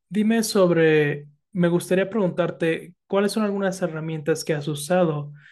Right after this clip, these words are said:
para tratar de seguir creando sin importar qué es lo que está pasando? Es como, ok, algo que me llegó cuando dijiste lo de los gobiernos que tomaron dinero, tomaron la finanza. ¿Qué pasó ahí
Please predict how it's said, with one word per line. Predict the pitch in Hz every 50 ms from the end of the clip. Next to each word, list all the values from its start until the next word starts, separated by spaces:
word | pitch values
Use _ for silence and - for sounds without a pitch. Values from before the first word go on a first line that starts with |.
| - - - _ _ _
para | - 170 160 156 151
tratar | 151 151 151 143 160 156 156
de | 156 156 147
seguir | - - 147 143 151 147 143 -
creando | - 170 175 170 170 160
sin | 147 147 - 151
importar | 151 143 147 151 147 - 156 143 147
qué | -
es | 151 143
lo | 147 143
que | 147
está | - - 147
pasando? | 147 151 - - 147 147
Es | 143 -
como, | - 175 175 151 143 143 - - - - - - - _ _ _
ok, | - 180 180 180
algo | 180 185 202 202
que | 190 196
me | 180 170 160 160 160 156 151
llegó | 147 151 143 151 151
cuando | 147 165 156 151 147
dijiste | 147 143 - 151 143 - 160 156 151
lo | 147 147 143
de | 143 143
los | 143 139 139
gobiernos | 147 151 147 156 156 147 147 147 143 143 139 135 - - - _ _ _ _ _ _
que | - 170 147
tomaron | 156 151 151 151 143
dinero, | 143 139 143 143 143 139 139
tomaron | - 151 151 151 147 147 147 143
la | 143 139
finanza. | - - 151 143 143 -
¿Qué | - 226
pasó | 226 - 202 - 170
ahí | 151 147 147 - - 160 147 147 -